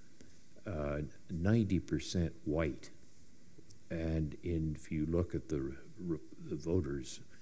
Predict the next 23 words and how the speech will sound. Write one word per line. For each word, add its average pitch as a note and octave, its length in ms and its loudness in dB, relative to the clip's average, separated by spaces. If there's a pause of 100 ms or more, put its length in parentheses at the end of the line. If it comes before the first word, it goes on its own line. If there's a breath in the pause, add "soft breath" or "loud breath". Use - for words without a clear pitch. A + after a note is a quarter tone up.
(300 soft breath)
in D#2+ 140 0
the D#2 60 0
United D2+ 400 2
States - 420 -2
overall, C#2 680 2 (520 soft breath)
they're D2 140 -2
seventy G2+ 440 4
percent - 420 -6 (200)
white. - 220 -10 (720 loud breath)
And F#2+ 180 4
if D#2+ 100 4
you F2+ 240 8
ask F#2+ 480 6
before G#2 540 6
the, C#2+ 400 0 (260)
um, C#2 500 -4 (800 soft breath)
uh, C2+ 380 -4 (640)
before F2 680 6 (520)
Ted - 240 4
Cruz, D2+ 800 0
uh, C#2+ 220 -6
dropped - 400 -2
out, F2+ 420 0